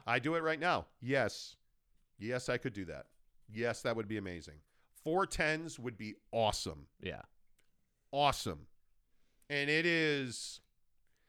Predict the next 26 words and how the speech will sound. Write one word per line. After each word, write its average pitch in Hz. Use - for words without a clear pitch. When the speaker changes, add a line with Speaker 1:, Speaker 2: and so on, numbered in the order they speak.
Speaker 1:
it 170
is 185
something 175
that 147
we 151
should 147
absolutely 127
talk 95
about. 76
We 147
should 143
not 139
work 123
Fridays. 90
Speaker 2:
Yeah. 73
Speaker 1:
And 170
I'm 226
not 226
in 208
favor 185
of 143
working, 147
uh, 127
having 139
Monday 127
off. 78